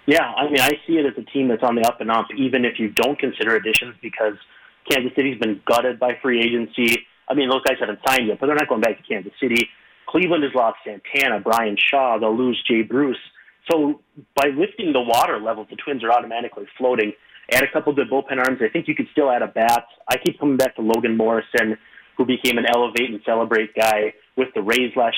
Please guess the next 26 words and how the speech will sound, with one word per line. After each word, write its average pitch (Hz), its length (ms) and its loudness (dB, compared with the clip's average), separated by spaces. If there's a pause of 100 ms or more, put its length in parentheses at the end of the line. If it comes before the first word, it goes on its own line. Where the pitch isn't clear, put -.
year. 117 220 0
No 117 240 2
compensation 131 800 -2
tied 117 200 2
to 117 100 -2
him. 107 340 0 (420)
Can 98 100 -6
D 117 180 2
H, 131 160 -2
can 104 100 -16
play 110 200 -4
first 127 260 -2
base. 110 280 2 (880)
And 127 160 0
you, 139 220 2
then 131 140 0
you 131 120 0
ha-, 123 140 2
you 107 100 -16
can - 100 -16
prepare 123 320 -2
for 113 100 -4
life 117 260 0
after 117 300 0
Joe 113 220 0
Mauer 110 440 2